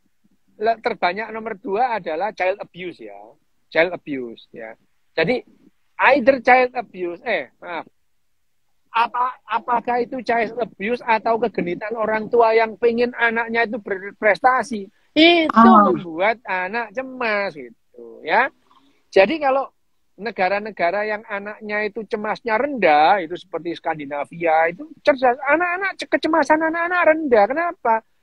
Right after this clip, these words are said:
Speaker 1: Anak-anak tidak diwajibkan apapun. Tidak
Speaker 2: Oke.
Speaker 1: diberi kewajiban apapun ya. Mereka hanya dilatih sejak kecil untuk bisa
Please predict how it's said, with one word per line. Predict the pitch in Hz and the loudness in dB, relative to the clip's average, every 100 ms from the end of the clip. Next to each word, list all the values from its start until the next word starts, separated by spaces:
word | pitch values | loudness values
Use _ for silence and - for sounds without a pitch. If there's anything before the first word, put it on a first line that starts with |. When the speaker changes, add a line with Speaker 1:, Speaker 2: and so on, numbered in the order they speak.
| _ _ 269 | _ _ -10
Speaker 1:
Anak-anak | 277 285 330 311 | -8 -6 -6 -4
tidak | 220 170 | -2 -2
diwajibkan | 165 170 156 156 - 190 202 | -4 -6 -4 -6 -4 -4 -4
apapun. | 196 196 185 185 151 127 _ _ _ _ _ _ _ _ _ | -2 -4 -4 -8 -10 -12 _ _ _ _ _ _ _ _ _
Tidak | 339 381 392 403 269 240 233 | 4 6 4 2 2 0 0
Speaker 2:
Oke. | |
Speaker 1:
diberi | 247 233 262 | -8 -8 -10
kewajiban | 277 277 208 226 233 226 | -6 -6 -6 -6 -6 -6
apapun | 202 175 151 131 123 | -8 -12 -14 -20 -20
ya. | 151 190 302 _ _ _ _ _ _ | -8 -8 -8 _ _ _ _ _ _
Mereka | 220 240 214 247 | 2 4 4 0
hanya | 185 175 185 | 0 -4 -8
dilatih | - 185 180 165 151 _ 196 160 | -8 -8 -4 -4 -8 _ -10 -10
sejak | - 165 160 143 | -12 -6 -6 -6
kecil | 135 - _ 294 349 359 _ _ _ | -12 -16 _ -2 -2 -4 _ _ _
untuk | - 269 269 - 330 262 - | -4 -2 -2 6 6 6 2
bisa | 196 - 302 | -4 2 4